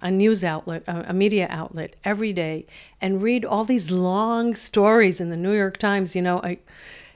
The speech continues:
they're, they're really long, and some, there, there were three hundred and sixty-one articles about Israel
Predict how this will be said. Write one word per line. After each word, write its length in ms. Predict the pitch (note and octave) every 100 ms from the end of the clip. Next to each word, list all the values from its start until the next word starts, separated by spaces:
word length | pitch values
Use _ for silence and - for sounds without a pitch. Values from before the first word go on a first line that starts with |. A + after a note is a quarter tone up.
| -
they're, 200 | G3 -
they're 200 | G3+ G3
really 320 | A#3 E4+ D#4+
long, 460 | G3+ A3+ C4+ F3 D#3
and 240 | F3+ F#3
some, 240 | - G#3 -
there, 380 | F#3 G3+ G#3+ F3+
there 160 | G3
were 160 | F#3 F#3+
three 380 | F3+ - B3+ D#4+
hundred 320 | D#4 D4+ D4+
and 100 | C4+
sixty-one 680 | - C4+ - B3 G#3+ G#3 A3
articles 500 | - F#3+ G3+ G#3+ G#3
about 280 | G3 F#3 F3
Israel 580 | F#3+ F3+ G3 G3 G3